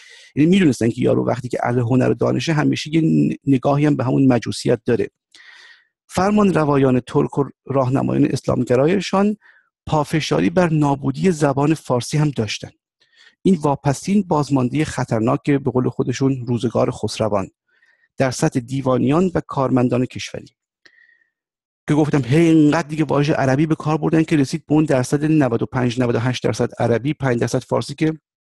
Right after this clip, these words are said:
دوستان امروزی، حالا اگه هم نه خودشون، ولی نسل پدراشون هنوز اونو دوست داشتن یا خوی داشتن. در حقیقت همین کارکرد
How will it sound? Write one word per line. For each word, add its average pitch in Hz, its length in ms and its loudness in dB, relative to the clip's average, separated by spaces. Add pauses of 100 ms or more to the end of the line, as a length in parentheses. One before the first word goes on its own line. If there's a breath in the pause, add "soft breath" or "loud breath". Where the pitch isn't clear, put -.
(420)
دوستان 127 400 0
امروزی، 120 400 -2
حالا 143 160 2
اگه 147 160 0
هم 156 60 2
نه 165 160 2
خودشون، 151 540 -2 (480 loud breath)
ولی 151 160 2
نسل 156 340 0
پدراشون 147 500 2
هنوز 151 260 0 (420)
اونو 170 180 4
دوست 107 200 -8
داشتن 104 280 -6
یا 127 100 -8 (160)
خوی - 360 -2
داشتن. - 300 -12 (720 loud breath)
در 135 80 2
حقیقت 143 260 -2
همین 165 220 2 (280 soft breath)
کارکرد 143 520 0